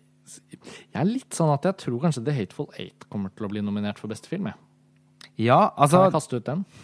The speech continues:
Speaker 2: <laughs> Ja, altså
Speaker 1: Eller kaste den opp på bordet?
Speaker 2: De siste filmene til Tarantino har jo blitt det. Eh,
Speaker 1: Ja.
Speaker 2: Django ble også det. Eh, jeg er litt usikker, eh, fordi jeg, det er noen andre filmer som må få plass her.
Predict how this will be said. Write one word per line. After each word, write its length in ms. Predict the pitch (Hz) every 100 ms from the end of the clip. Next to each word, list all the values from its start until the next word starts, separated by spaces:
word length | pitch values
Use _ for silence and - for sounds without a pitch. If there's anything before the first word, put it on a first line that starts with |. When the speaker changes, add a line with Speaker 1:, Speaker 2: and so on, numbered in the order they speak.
| -
Speaker 2:
<laughs> 100 | 175
Ja, 320 | 180 208 226
altså 80 | 196
Speaker 1:
Eller 80 | 208
kaste 260 | 180 175 151
den 100 | 131
opp 120 | 135
på 120 | 151
bordet? 240 | 135 131 190 - 170
Speaker 2:
De 180 | 175
siste 460 | 165 170 - 135 131
filmene 320 | 135 113 101
til 80 | 107
Tarantino 460 | 95 110 110 104 117
har 140 | 117
jo 60 | 196
blitt 280 | 147 117 -
det. 220 | 165 208 -
Eh, 180 | 131 131
Speaker 1:
Ja. 40 |
Speaker 2:
Django 300 | 131 117 117
ble 100 | 185
også 240 | 160 123 127
det. 160 | 170 226 - - -
Eh, 160 | 147 160
jeg 60 | 170
er 100 | 214
litt 140 | 202
usikker, 560 | 214 151 120 - 226 247
eh, 640 | - 170 165 165 170 165
fordi 520 | 165 170 160 160 160 - _
jeg, 180 | - 165 160 -
det 60 |
er 80 | 170
noen 160 | 180 180
andre 60 | 127
filmer 260 | 170 135 110
som 100 | 123
må 60 | 117
få 120 | 156
plass 360 | - 104 - -
her. 300 | 170 175